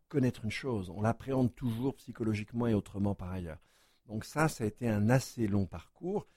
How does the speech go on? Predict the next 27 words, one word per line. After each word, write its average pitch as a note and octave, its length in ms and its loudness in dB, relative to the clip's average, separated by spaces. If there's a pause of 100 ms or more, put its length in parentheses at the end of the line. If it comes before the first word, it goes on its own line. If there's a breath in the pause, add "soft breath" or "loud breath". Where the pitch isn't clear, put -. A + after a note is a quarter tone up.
(180)
et, G#2 240 -16
et G2 40 -16
ces - 180 -14
dernières C3+ 540 6
années, D3+ 280 -2
il D3 60 -2
y - 20 0
a G#2+ 40 -2
une G2+ 60 -4
espèce A2 360 -8
de G2 120 -12 (300)
précipitation, D3+ 920 2 (420)
et A2 80 -12
on G2+ 100 -10
se - 160 -14
rend G#2 220 -6 (100)
compte, F3 300 -4
si - 140 -20
vous G2 60 -16
voulez, C3 120 -8
du A2 120 -14
fait D3 320 -10
que, G2+ 200 -12 (800)
bien, G#2 160 -16
pour G2 160 -16
maintenir, A2+ 500 0 (260)
enfin, F#2+ 140 -20